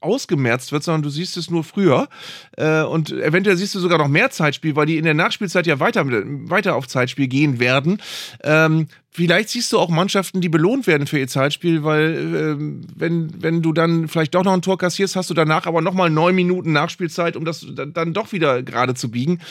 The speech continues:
Also du, du greifst, wie du sagst, du greifst sehr in, in die Anatomie dieses Spiels ein. Und ich kann nicht sagen, dass, dass ich vorher dachte, das ist eine Sache, die ich,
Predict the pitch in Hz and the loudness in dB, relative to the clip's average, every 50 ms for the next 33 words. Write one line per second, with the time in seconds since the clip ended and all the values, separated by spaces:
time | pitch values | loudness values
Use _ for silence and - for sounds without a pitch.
0 | - - - - - - - 160 156 165 170 175 175 156 160 165 147 - 151 131 | -16 -16 -18 -16 -8 -2 0 0 0 0 0 -2 -2 -2 -4 -6 -4 -4 -2 0
1 | 156 214 226 - - 202 190 202 185 180 214 233 - - 160 139 139 135 156 196 | 0 0 0 -2 -6 -4 -2 0 2 2 2 2 2 -2 -4 -2 0 0 0 0
2 | 180 - - - 160 185 208 214 - 120 175 185 185 180 170 131 170 175 175 175 | 0 -2 0 2 4 4 4 4 2 2 0 2 0 0 0 0 0 0 0 0
3 | 180 180 175 147 - 170 170 165 - 170 160 175 202 196 202 185 170 160 - - | 0 0 0 0 2 0 0 0 0 0 0 0 0 -2 -2 -2 -2 -4 -4 -4
4 | - 269 262 - - - - - 202 117 180 - - - - - - - - - | -4 -4 -4 -4 -6 -8 -6 -2 -2 -2 -2 -4 -6 -16 -20 -20 -20 -20 -20 -20
5 | - - _ _ _ - 147 147 135 - - 151 139 139 160 - - 190 190 208 | -20 -20 _ _ _ -6 -4 -4 -4 -4 -4 -2 -2 -2 -2 -2 -2 -2 -2 -2
6 | 202 196 175 170 - - - - - 156 160 160 156 - - 175 185 170 180 180 | -2 -4 -4 -6 -8 -10 -14 -14 -10 -8 -8 -8 -8 -6 -4 -4 -4 -2 -2 -4
7 | - - 175 165 175 156 165 160 170 - 147 156 165 160 151 147 170 160 170 160 | -6 -6 -6 -6 -4 -4 -6 -8 -6 -6 -4 -4 -4 -4 -4 -4 -4 -4 -4 -4
8 | 156 156 151 147 - - - - | -4 -4 -6 -6 -8 -10 -12 -14